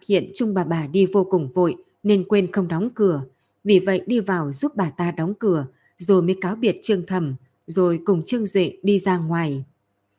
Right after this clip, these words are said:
Hai người đi đến nửa đường thì mưa rơi, Trương Duệ vội vàng căng dù đưa cho Quân Sinh,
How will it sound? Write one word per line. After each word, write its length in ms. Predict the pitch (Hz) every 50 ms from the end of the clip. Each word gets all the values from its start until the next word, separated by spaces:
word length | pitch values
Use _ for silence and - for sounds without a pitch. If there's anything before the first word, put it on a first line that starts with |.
| _ _ _ _ _ _ _ _ _ _ _ _ _ _ _
Hai 220 | - - 214 202 180
người 340 | 175 175 175 165 151 147
đi 180 | - - 208 208
đến 260 | 175 180 175 220 262
nửa 160 | 240 202 156
đường 340 | 135 127 165 170 160 147 135 135
thì 100 | - 170
mưa 240 | 151 170 196 202 196
rơi, 420 | 185 196 202 190 185 185 175 180 - - _ _ _ _ _ _
Trương 240 | - - 208 185 175
Duệ 260 | 165 190 185 160 131 87 180
vội 160 | 196 175 135 -
vàng 140 | 190 175 147 -
căng 160 | 220 220 214
dù 300 | 202 - 196 180 160 147
đưa 200 | 139 180 208 202
cho 140 | 202 - 208 202
Quân 160 | - 208 202 185
Sinh, 340 | - - 208 202 202 196